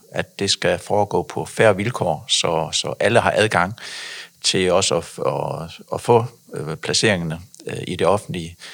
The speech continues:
Øhm, det skal jo gerne være sådan, at, øh, når Brugsen investerer i en ladestander, så skal den jo konkurrere med den, der står hen ved rådhuset. Og der nytter det altså ikke, at, øh, at, øh, de offentlige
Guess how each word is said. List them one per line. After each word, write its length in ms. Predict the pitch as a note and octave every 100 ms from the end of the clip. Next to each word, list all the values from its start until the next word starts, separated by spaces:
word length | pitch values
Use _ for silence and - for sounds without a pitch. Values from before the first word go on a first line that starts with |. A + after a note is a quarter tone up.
| - - - _ _ -
Øhm, 500 | - E2+ E2+ D#2 D2+ D2 _ _ _ _ - - -
det 80 | A2
skal 120 | -
jo 60 | A2+
gerne 180 | A2 A2+
være 140 | A#2
sådan, 380 | A2+ B2 B2 F#2
at, 260 | E2+ -
øh, 280 | E2+ E2 E2 E2 - - -
når 120 | E2+
Brugsen 600 | - A#2+ - F2+ E2+ E2 F#2+ - -
investerer 420 | F2 E2+ A2+ G#2+
i 80 | F2
en 60 |
ladestander, 560 | E2+ G2+ A#2 F2+ F#2 E2+
så 160 | - A2+
skal 300 | - - F2
den 160 | G2+ G2+
jo 100 | F2
konkurrere 460 | - F2+ F#2+ A2
med 100 | E2+
den, 200 | F#2+ G#2 - - - - -
der 60 | -
står 200 | A2+ G2
hen 120 | A2
ved 60 |
rådhuset. 520 | F#2+ G#2+ B2+ A2 - E2+ - _ - - -
Og 120 | -
der 80 | G2+
nytter 280 | G2 A2+ G2+
det 140 | E2+
altså 200 | D#2+ -
ikke, 280 | F2+ - -
at, 120 | D#2+ _ -
øh, 260 | - D2+ D#3 C#3+ - -
at, 180 | - D#2+ _ -
øh, 140 | C#2 C#2+
de 80 | -
offentlige 600 | - A2 - E2 E2+ D#2+